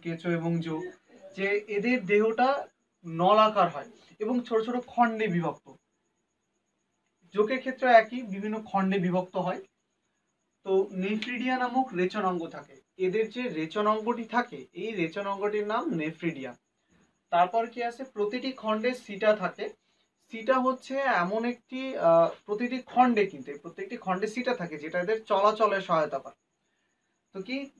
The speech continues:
কিন্তু জোকের ক্ষেত্রে এই সিটাটি থাকে না। তো এই তিনটি হচ্ছে আমাদের অ্যানেলিডা পর্বের যে প্রাণীগুলি থাকে সেই প্রাণীগুলির সাধারণ বৈশিষ্ট্য। তো আমি, এবং উদাহরণ তো আমি পাশে দিয়ে দিছি, তো তোমরা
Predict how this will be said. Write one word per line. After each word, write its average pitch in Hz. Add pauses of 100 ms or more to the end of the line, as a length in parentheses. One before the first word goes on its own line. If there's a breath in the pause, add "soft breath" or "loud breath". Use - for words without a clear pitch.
(220)
কিন্তু 233
জোকের 196
ক্ষেত্রে 254
এই 226
সিটাটি 208
থাকে 180
না। 135 (160)
তো 165 (1040)
এই 190
তিনটি 240
হচ্ছে 254
আমাদের 165
অ্যানেলিডা 170
পর্বের 190
যে 196
প্রাণীগুলি 175
থাকে 185
সেই 208
প্রাণীগুলির 175
সাধারণ 156
বৈশিষ্ট্য। 143 (580)
তো 185
আমি, 202
এবং 202
উদাহরণ 220
তো 226
আমি 220
পাশে 208
দিয়ে 208
দিছি, 214
তো 220
তোমরা 190